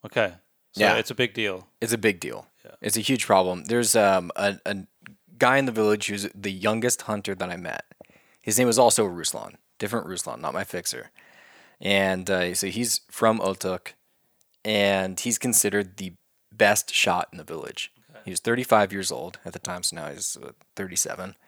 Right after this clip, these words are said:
Speaker 2: And he gets paid by villages to go, like, so other villages in Kyrgyzstan, he gets paid to go shoot wolves.
Speaker 1: Mm-hmm.
Speaker 2: And he told me, like, "Oh, sometimes, you know, I'm going and, uh,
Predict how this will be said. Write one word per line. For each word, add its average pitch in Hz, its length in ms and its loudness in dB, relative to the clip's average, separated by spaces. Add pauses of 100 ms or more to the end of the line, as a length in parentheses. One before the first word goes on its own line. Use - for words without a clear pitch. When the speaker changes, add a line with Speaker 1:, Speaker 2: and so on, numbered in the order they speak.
(540)
Speaker 2:
And 101 320 0
he 123 180 -2
gets 120 220 4
paid 110 600 0 (480)
by 92 280 0
villages 90 680 -4
to - 140 -8
go, 101 400 -2
like, 87 300 -8
so 95 160 -6
other 107 240 -2
villages 98 360 -4
in 85 120 -14
Kyrgyzstan, 90 420 -6
he 87 60 -14
gets 98 200 -8
paid 104 300 -4
to 90 80 -8
go 71 140 -8
shoot - 240 -10
wolves. - 420 -10 (260)
Speaker 1:
Mm-hmm. - 200 -20 (500)
Speaker 2:
And 95 400 0
he 104 140 -6
told 101 320 -4
me, 98 80 -4
like, 90 200 -8
"Oh, 95 120 -4
sometimes, 98 600 -4
you 95 60 -6
know, 92 320 -6
I'm - 340 -14
going 98 300 -4
and, 80 220 -16 (420)
uh, 73 320 -10